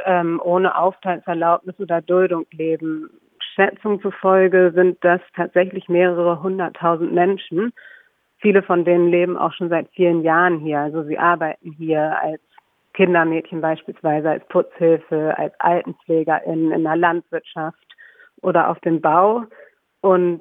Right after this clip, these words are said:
ähm, ja, wenn sie, ähm, krank werden, sind sie, ähm, mit dem Problem konfrontiert, dass sie eben nicht krankenversichert sind und nicht einfach ohne weiteres zum Arzt gehen können. Und,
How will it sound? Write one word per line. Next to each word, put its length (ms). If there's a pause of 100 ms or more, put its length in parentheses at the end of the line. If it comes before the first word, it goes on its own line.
(160)
ähm, 260
ja, 300
wenn 260
sie, 280
ähm, 300
krank 460
werden, 580 (280)
sind 320
sie, 380 (500)
ähm, 640 (500)
mit 240
dem 420
Problem 480
konfrontiert, 720
dass 200
sie 100
eben 380
nicht 260
krankenversichert 840
sind 340
und 140
nicht 140
einfach 260
ohne 300
weiteres 400 (160)
zum 160
Arzt 400
gehen 260
können. 400 (540)
Und, 400